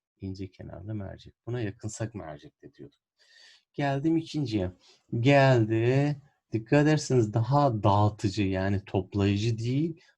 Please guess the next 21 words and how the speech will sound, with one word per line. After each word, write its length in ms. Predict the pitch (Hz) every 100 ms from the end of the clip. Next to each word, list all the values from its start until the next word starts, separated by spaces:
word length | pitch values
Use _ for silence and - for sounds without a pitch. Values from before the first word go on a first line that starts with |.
| -
dağıtıcı. 480 | 120 110 101 95 101
O 140 | 107
zaman 380 | 113 143 131 120
burada 440 | 131 139 110 131 - _ _
mercekten 580 | 113 113 110 110 - 117
hangisi 440 | 117 139 117 - 92
olabilir? 500 | 90 90 117 143 -
Kesinlikle 760 | - - - 95 92 - 117
kalın 280 | - 95 95
kenarlı 460 | - 82 80 76 -
mercek. 360 | - - - _ _ _ _ _ _ _ _ -
Üçüncüye 600 | - - 196 160 147 110
baktım. 320 | 107 - 117
Bakın 260 | 120 135 127
ışının 400 | 117 143 147 151
hiç 200 | 143 -
geliş 340 | 127 120 -
gidişiyle 500 | 123 117 - 135 120
çok 280 | - 123 -
uğraşmadan 540 | 117 135 - 104 95 - _ _ _ _ - 69 -
dağıt. 380 | 107 104 92